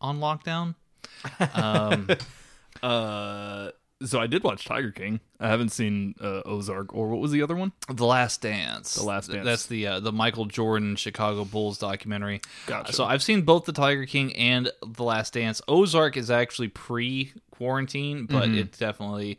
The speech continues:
Speaker 2: Well, Ozark's been out for a while.
Speaker 1: Yeah, Ozark's been out for a little bit, but I think they had their series finale
Speaker 2: Oh, I see.
Speaker 1: recently.
Speaker 2: Fair enough.
Speaker 1: Um, but I've heard a lot of great things about Ozark. I have yet to check it out, but I,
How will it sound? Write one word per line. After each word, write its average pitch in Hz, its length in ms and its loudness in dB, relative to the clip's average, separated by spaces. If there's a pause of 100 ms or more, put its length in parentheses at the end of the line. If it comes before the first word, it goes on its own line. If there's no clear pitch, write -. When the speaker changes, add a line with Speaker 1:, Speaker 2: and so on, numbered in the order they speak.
(140)
Speaker 2:
Well, 113 120 0
Ozark's 151 280 2
been 98 120 -8
out 85 160 -10
for 80 100 -14
a - 20 -14
while. 95 320 -6
Speaker 1:
Yeah, 107 240 2
Ozark's 123 320 0
been 123 120 -4
out 117 200 0
for - 80 -8
a 107 40 -2
little 110 160 -2
bit, 107 160 -2
but 110 80 -4
I 104 80 -2
think - 360 -6
they 110 220 -2
had 110 240 0
their 104 140 -4
series 110 480 -4
finale 101 680 -4 (200)
Speaker 2:
Oh, 98 260 -2
I 92 40 -4
see. 104 60 0
Speaker 1:
recently. 113 440 -4 (140)
Speaker 2:
Fair 101 120 -10
enough. 95 180 -10
Speaker 1:
Um, 101 360 2
but 110 200 -6
I've 107 140 -2
heard 117 160 2
a 107 40 -2
lot 101 680 4
of 95 100 -10
great 95 240 -6
things 98 300 -8
about 98 200 -6
Ozark. 95 440 -6
I - 80 -4
have 110 160 -2
yet 107 220 -4
to 104 80 -10
check 101 260 -8
it 101 60 -6
out, 87 120 -4
but 71 80 -8
I, 80 140 -6